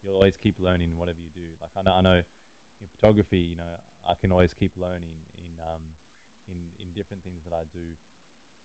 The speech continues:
You know, w-, whether it's with business or whether it's with, um, personal development or whether it's with,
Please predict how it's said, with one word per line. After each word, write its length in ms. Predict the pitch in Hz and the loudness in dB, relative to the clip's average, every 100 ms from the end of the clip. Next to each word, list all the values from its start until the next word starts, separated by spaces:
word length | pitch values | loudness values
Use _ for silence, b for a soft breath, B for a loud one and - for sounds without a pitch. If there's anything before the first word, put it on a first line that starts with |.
| - - - | -20 -20 -12
You 80 | 101 | 2
know, 200 | 92 101 | 4 4
w-, 260 | - 101 104 | -2 -12 0
whether 220 | 98 92 | 2 4
it's 180 | 90 - | 2 -2
with 180 | 95 - | -6 4
business 480 | 117 90 90 80 - | 4 6 2 0 -2
or 100 | 85 | 0
whether 280 | 90 87 87 | 0 -2 -6
it's 220 | - - | -10 -14
with, 260 | 87 - 101 | -16 -14 -18
um, 220 | 85 80 - | -18 -18 -6
personal 360 | 95 - 95 | -6 -6 -14
development 560 | 87 98 104 95 85 78 | 0 4 4 4 -6 -10
or 120 | 85 | -16
whether 260 | 85 87 87 | -14 -14 -14
it's 240 | 85 - | -18 -20
with, 160 | 87 | -18